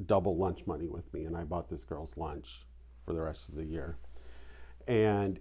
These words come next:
in the course of that year, toward the end of the year, she shared with me that her stepfather was sexually abusing her. And so I went to the school authorities and told them that, and we ended up in a court case where her fam-,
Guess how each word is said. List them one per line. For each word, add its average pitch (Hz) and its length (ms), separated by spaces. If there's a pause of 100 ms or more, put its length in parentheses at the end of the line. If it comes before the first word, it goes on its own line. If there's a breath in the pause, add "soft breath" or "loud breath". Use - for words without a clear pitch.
(140)
in 151 140
the 165 100
course 165 380
of 101 140
that 87 220
year, 95 220
toward 104 300
the 90 80
end 107 160
of 90 80
the 95 80
year, 90 260
she 92 240
shared 95 360
with 95 180
me 85 140
that 80 160
her 85 120
stepfather 82 600
was 82 180
sexually 82 420
abusing 82 440
her. - 300 (920 soft breath)
And 90 200
so - 280
I 92 100
went 90 220
to - 80
the 80 100
school 87 600
authorities 85 800
and 80 340 (140)
told 95 300
them 78 160
that, 78 360
and 80 340 (520 soft breath)
we 87 140
ended 82 220
up 82 160
in 78 80
a 76 60
court - 320
case - 320
where 80 140
her 82 120
fam-, 80 380